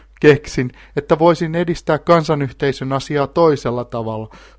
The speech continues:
Perustin englanninkielisiä ryhmiä ympäri Buenos Airesia. Laskeskelin, että vallankumous tapahtuisi näin vaivihkaa ja rauhanomaisesti.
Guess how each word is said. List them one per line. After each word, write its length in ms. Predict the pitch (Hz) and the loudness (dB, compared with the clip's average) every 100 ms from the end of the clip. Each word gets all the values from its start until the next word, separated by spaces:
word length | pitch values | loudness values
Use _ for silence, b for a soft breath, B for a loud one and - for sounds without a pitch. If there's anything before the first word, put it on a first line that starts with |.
| - | -8
Perustin 480 | 143 143 139 147 143 | -4 -4 -4 -4 -2
englanninkielisiä 920 | 147 139 127 127 117 123 120 131 120 | -2 0 0 -2 -2 -2 0 0 0
ryhmiä 460 | 131 123 127 110 | 0 -2 -4 -2
ympäri 320 | 117 127 120 117 | -2 -2 -2 -2
Buenos 520 | 120 165 156 139 - | 0 2 2 0 -2
Airesia. 580 | 135 131 123 - - - _ b b b | 0 0 -2 -6 -10 -12 _ b b b
Laskeskelin, 800 | 113 - - 143 - 151 147 143 b b | -2 -2 -6 -10 -6 -4 -4 -8 b b
että 220 | 185 175 | -10 -6
vallankumous 760 | 160 160 160 143 147 139 139 - | -2 0 0 -2 -6 -6 -6 -4
tapahtuisi 640 | 139 139 120 - 127 127 | -4 -2 -2 -2 -2 -2
näin 280 | 127 123 117 | -4 -2 2
vaivihkaa 720 | 147 147 135 135 - - 123 | 2 2 -2 -6 -6 -4 -2
ja 120 | 120 | -2
rauhanomaisesti. 1500 | 120 135 170 160 156 147 147 139 127 120 120 123 - - 127 | 0 4 4 2 -2 -4 -2 0 0 -2 -4 -10 -16 -16 -16